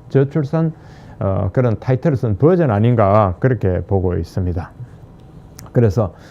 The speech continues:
그 다음에 또 일할 사람이 부족하다, 즉 노동 가능한 인구가 부족하다, 이런 문제라면은 그거는 우리, 어,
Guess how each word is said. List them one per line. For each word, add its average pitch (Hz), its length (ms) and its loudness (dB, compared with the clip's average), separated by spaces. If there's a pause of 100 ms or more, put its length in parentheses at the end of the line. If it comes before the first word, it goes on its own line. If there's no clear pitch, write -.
(160)
그 156 80 0
다음에 175 240 4
또 117 120 0
일할 208 420 4
사람이 151 380 2
부족하다, 101 600 0 (200)
즉 - 240 0 (220)
노동 120 480 4
가능한 175 540 2
인구가 139 380 2
부족하다, 110 680 0 (100)
이런 214 320 0
문제라면은 135 840 2 (840)
그거는 107 420 0 (100)
우리, 117 300 2 (160)
어, 92 340 -2